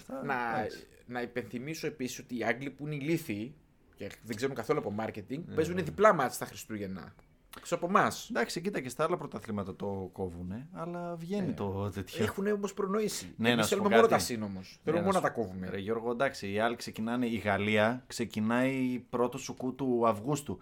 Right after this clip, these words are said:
Speaker 1: Εμείς πρώτο σουκού του Αυγούστου ξεκινάει ο Πανετολικός προετοιμασία.
Speaker 2: Κοίταξε να δεις.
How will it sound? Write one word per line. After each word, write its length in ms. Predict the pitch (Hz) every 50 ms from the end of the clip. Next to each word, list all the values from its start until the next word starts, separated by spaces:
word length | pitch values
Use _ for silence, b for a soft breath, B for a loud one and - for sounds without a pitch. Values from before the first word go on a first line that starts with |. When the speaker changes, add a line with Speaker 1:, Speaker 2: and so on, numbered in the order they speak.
| B B B
Speaker 1:
Εμείς 320 | - 104 104 110 120 123
πρώτο 280 | - - 131 139 131 151
σουκού 260 | 147 - 135 - 147
του 100 | 135 156
Αυγούστου 320 | 147 127 117 127 139 135 123
ξεκινάει 320 | - - - 139 143 147
ο 40 | -
Πανετολικός 500 | 151 147 147 147 147 139 135 - 160 151
προετοιμασία. 720 | 170 156 147 147 151 156 151 151 - 202 160 104 82 - -
Speaker 2:
Κοίταξε 320 | - 117 110 107 - -
να 100 | 82 -
δεις. 260 | 53 50 50 - -